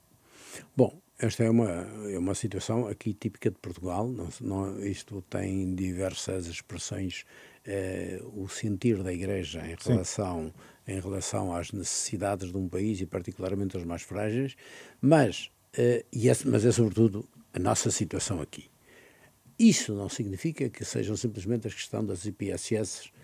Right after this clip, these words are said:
Speaker 1: eh, sejam as, aquelas de, detidas diretamente pelas paróquias, instituições religiosas, seja também as misericórdias que estão co-, ligadas à Igreja como instituições canónicas,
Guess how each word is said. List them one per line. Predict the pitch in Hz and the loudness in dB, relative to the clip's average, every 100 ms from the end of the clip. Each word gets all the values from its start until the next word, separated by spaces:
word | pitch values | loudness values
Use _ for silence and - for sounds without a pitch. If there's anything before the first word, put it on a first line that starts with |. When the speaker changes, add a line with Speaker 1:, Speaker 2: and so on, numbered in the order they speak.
| - _ - | -20 _ -4
Speaker 1:
eh, | 107 107 - | 0 0 -2
sejam | - 107 80 98 95 - - | -2 -2 -2 -4 -4 -8 -10
as, | 92 80 | -10 -8
aquelas | 95 117 101 92 82 | -4 -2 0 -2 -4
de, | 98 98 98 95 95 104 | -6 -6 -8 -10 -12 -4
detidas | 110 - 120 92 92 | -4 0 0 2 -2
diretamente | 87 98 92 98 113 - - | -4 -4 -4 -2 -2 -4 -8
pelas | 101 95 | -6 -6
paróquias, | - 90 101 120 - 98 92 - | -6 -4 0 0 -2 -8 -6 -8
instituições | 92 - 90 - 98 | -10 -10 -8 -6 -4
religiosas, | 98 87 90 104 110 120 - - - | -4 -6 -2 -2 0 -4 -8 -20 -16
seja | - 110 104 | -6 -2 0
também | 110 110 | 0 0
as | 101 | 0
misericórdias | 95 92 95 90 98 101 95 | -2 -2 -2 -2 -2 -2 -4
que | - | -6
estão | - - 92 | -8 -6 -6
co-, | - 101 110 101 98 107 110 | -6 -8 -8 -6 -6 -8 -8
ligadas | 107 107 101 107 98 90 | -2 0 0 0 -2 -2
à | 92 | -2
Igreja | 92 98 92 | 0 -2 -4
como | 95 92 | -4 -4
instituições | - - 87 82 104 98 | -4 -6 -6 -6 -6 -6
canónicas, | - 92 104 104 110 | -6 -4 -4 -4 -6